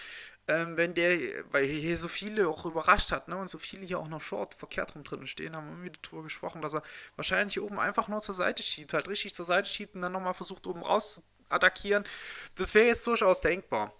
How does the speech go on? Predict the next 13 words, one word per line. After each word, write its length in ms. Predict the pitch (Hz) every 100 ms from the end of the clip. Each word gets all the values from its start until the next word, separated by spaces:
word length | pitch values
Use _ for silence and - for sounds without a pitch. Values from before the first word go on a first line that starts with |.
| - - - -
Ähm, 300 | 165 185 185
ich 200 | - 196
brauche 400 | - 180 233 -
ihn 340 | - 220 220 214
unten, 460 | - 220 240 214
ich 180 | - -
brauche 540 | - 190 202 208 196 170
Schwäche, 480 | 190 202 156 120
ich 160 | - -
brauche 280 | 170 190 196 185 151 104 87
wirklich, 580 | 180 202 196 - - - - - 147
ja, 240 | 165 214
das, 240 | 185 -